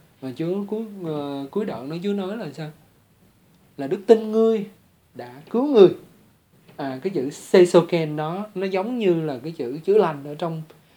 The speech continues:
ở, ở trong, ờ, câu năm mươi hai ở, của sách Mát này. "Đức tin ngươi đã chữa lành ngươi."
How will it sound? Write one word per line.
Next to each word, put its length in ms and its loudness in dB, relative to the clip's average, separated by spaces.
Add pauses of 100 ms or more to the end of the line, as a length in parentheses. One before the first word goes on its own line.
(120)
ở, 200 -10 (180)
ở 120 -6
trong, 420 -10
ờ, 180 -8 (960)
câu 280 -4
năm 200 -6
mươi 120 -6
hai 440 -6 (100)
ở, 180 -12 (1040)
của 160 -14
sách 180 -10
Mát 240 -8
này. 180 -12 (1080)
"Đức 100 -6 (100)
tin 260 6
ngươi 320 0 (340)
đã 320 -12
chữa 180 -8
lành 180 -10 (100)
ngươi." 200 -8